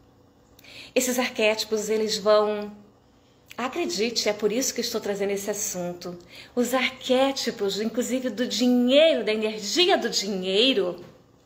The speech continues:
vão fazer com que você potencialize a sua visão.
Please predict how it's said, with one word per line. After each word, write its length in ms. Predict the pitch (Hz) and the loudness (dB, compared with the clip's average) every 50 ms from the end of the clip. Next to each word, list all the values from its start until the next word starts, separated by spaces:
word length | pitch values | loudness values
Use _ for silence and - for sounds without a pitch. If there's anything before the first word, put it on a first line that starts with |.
| - - - - - - - - - | -20 -20 -20 -20 -20 -20 -20 -4 0
vão 160 | 254 247 247 | 0 0 0
fazer 380 | 247 247 226 196 - 220 208 208 | 0 -2 -4 0 0 0 0 0
com 100 | 220 214 | -2 -4
que 160 | 214 - 220 | -4 -6 -4
você 580 | - 214 202 - - - - 226 202 202 202 - - - - - _ | -2 -2 -2 -2 -4 -2 -2 0 0 0 -2 -6 -10 -16 -20 0 _
potencialize 1800 | - 302 320 339 339 339 339 - - - - - 294 311 330 339 - - - 311 277 247 214 214 220 226 226 226 285 359 427 427 427 - - - - - - _ - | 8 10 10 10 8 6 2 -4 -10 -16 -6 -2 -2 -2 -2 -4 -6 -4 -2 -2 0 0 0 -2 -2 -4 -2 2 4 4 4 4 0 -6 -14 -18 -20 -20 -18 _ -14
a 80 | 180 | -10
sua 340 | - - - - 196 208 220 | -8 -6 -6 -2 0 0 0
visão. 560 | 220 269 302 277 330 330 262 190 170 170 - | 0 0 2 4 6 6 6 4 0 -6 -12